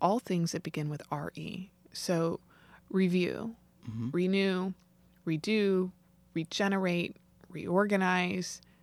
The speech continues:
Speaker 1: um, and take that time, like I said, just, it's kind of like a time to pump the brake,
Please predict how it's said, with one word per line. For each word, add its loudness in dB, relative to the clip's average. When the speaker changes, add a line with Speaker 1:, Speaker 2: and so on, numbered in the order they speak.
Speaker 1:
um, -2
and 4
take 2
that 6
time, 0
like 2
I 2
said, -4
just, -2
it's -2
kind 2
of -2
like 2
a 2
time 2
to 2
pump -4
the -4
brake, -4